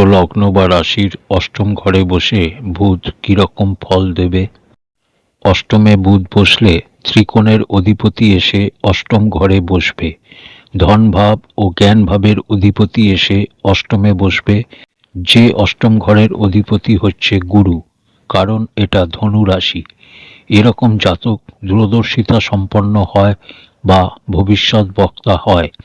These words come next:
এছাড়াও তন্ত্রমন্ত্রের কাজে জাতক পারদর্শী হবে। তন্ত্রের ক্ষেত্রে অনেক সময় এরকম দেখা যায়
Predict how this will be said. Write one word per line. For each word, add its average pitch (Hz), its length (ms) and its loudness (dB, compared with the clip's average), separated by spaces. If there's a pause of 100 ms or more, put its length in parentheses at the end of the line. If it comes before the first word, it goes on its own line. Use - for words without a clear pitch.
(540)
এছাড়াও 107 440 2 (300)
তন্ত্রমন্ত্রের 107 800 0 (100)
কাজে 104 300 0 (380)
জাতক 107 320 -2 (140)
পারদর্শী 101 580 0 (100)
হবে। 87 240 -2 (640)
তন্ত্রের 104 500 2
ক্ষেত্রে 113 340 -2 (240)
অনেক 107 180 0 (100)
সময় 110 300 0 (100)
এরকম 104 440 0
দেখা 113 300 0 (100)
যায় 98 220 2